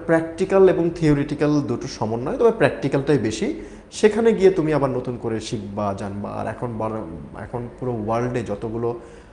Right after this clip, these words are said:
আহ, প্রতিষ্ঠান আছে, সেটা, আহ, ম্যানুফ্যাকচারিং ইন্ডাস্ট্রি থেকে শুরু করে সার্ভিস ইন্ডাস্ট্রি, সবগুলো জায়গায় প্রচুর পরিমাণে ট্রেনিং দেয়,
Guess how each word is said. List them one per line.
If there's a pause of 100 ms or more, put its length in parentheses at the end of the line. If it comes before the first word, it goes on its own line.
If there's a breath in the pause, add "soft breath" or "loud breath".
(160 loud breath)
আহ,
প্রতিষ্ঠান
আছে,
সেটা, (180)
আহ,
ম্যানুফ্যাকচারিং
ইন্ডাস্ট্রি
থেকে
শুরু
করে (460 loud breath)
সার্ভিস
ইন্ডাস্ট্রি,
সবগুলো
জায়গায় (160)
প্রচুর
পরিমাণে
ট্রেনিং
দেয়,